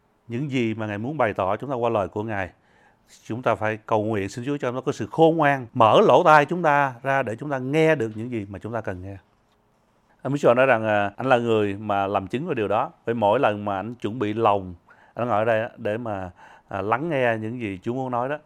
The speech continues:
thì anh nghe được những gì mà Chúa phán. Cái việc khi mà Chúa phán cho chúng ta đó, với chúng ta đó, thì điều mà chúng ta cần phải làm ấy là chúng ta phải lắng nghe. Bởi vì nếu mà chúng ta không lắng nghe đó, thì nó sẽ không có các tác dụng gì cả. Tôi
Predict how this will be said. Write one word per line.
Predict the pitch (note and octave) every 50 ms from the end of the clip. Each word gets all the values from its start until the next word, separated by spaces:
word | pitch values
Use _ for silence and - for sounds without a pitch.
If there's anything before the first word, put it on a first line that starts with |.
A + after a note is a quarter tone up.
| _ _ - _ _ _ -
thì | G#2 G2 F#2+ G2 F#2+
anh | - G#2 A#2 A#2 A#2
nghe | A#2+ B2 A#2 A#2
được | A2+ F2+ F2+
những | G2 G2+ A2 A#2
gì | A2 G2+
mà | F#2 F2+ E2+
Chúa | - G#2 G#2
phán. | G#2 A2 G#2 G#2+ C3+ _ _ _ _ _ _ _ _ _ _ _ _ _ _ _ _ _ _ _ _ _ _ _ _ -
Cái | F#3+ F3+ C3+
việc | C#3 A#2+ B2 - -
khi | - - B2+ B2+
mà | B2 A#2 G#2 G2+ - -
Chúa | - D3 F#3+
phán | F#3+ F#3+ D#3 E3 G#3
cho | D3+ C#3+ B2+
chúng | C#3 E3
ta | D3+ C3 B2 A#2 A#2
đó, | B2 B2 B2
với | A#2 A#2+ C#3 D3+
chúng | D#3 D3+ D#3+
ta | C#3 A#2+ A2+
đó, | A2 B2 - - _ - - - - _ _ _ -
thì | G#2 G#2 G2+ G2+ G2+ G2+ G2+ G2 F#2 _ _ _
điều | - D3+ A#2+ B2 B2 B2
mà | A#2 A#2+ A2
chúng | - C3+ D3+
ta | B2+
cần | A#2+ A#2+ A2
phải | - C3 C3
làm | B2 G#2+ G#2 G#2+
ấy | A#2
là | B2+ A#2 A2 G#2 G2+ G2 F#2 F2+ - _ _
chúng | - B2 B2+
ta | B2 A2+ G#2+
phải | - - A2
lắng | A#2+ B2+ D3+ D#3+
nghe. | C#3 A#2+ A2+ G#2 G2+ G#2
Bởi | A2 B2
vì | A2+ G#2+
nếu | A#2+ C3+
mà | D3 C3 A2+ G#2+ G2+ G2 F#2+ _ -
chúng | B2 B2 B2
ta | A#2 A2+ A2
không | - B2+ A2+ B2
lắng | C3 C#3
nghe | D3 B2+ A#2 G#2+
đó, | A#2+ - - - -
thì | - G#2 G2+ G2+ G2 F#2+
nó | F#2+ G#2+ A2
sẽ | - A#2 G#2+
không | A#2 A2 G2+ G#2
có | - A2+
các | A2+ - C3 C3
tác | - C3+
dụng | C3+ G#2+ F2+ F2+
gì | F#2+ F#2+
cả. | G2 F#2+ F#2 - _ _ _ _ _ -
Tôi | B2+ C3